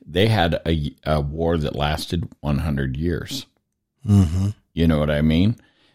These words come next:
Speaker 1: They had, uh, we take a look at things like the Great Crusades that started in the late nine hundreds, right?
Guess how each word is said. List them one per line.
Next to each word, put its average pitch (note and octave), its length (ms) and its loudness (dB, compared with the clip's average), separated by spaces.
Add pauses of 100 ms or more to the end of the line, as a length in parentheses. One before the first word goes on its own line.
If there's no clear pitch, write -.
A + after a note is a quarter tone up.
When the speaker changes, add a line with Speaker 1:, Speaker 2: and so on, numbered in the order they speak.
(140)
Speaker 1:
They F#2+ 200 6
had, D#2+ 760 4
uh, C2 760 2
we F2+ 220 0
take F2 340 0
a F2+ 40 0
look E2+ 340 2
at D#2+ 480 2
things F2+ 520 2
like E2 560 0 (460)
the F#2+ 100 -2
Great F2 360 2
Crusades G2 760 0
that A#1 100 -8
started E2 500 0
in E2 140 2
the C#2+ 80 0
late D#2 240 0
nine D#2 320 -2
hundreds, F2+ 720 -4 (300)
right? E2 380 -2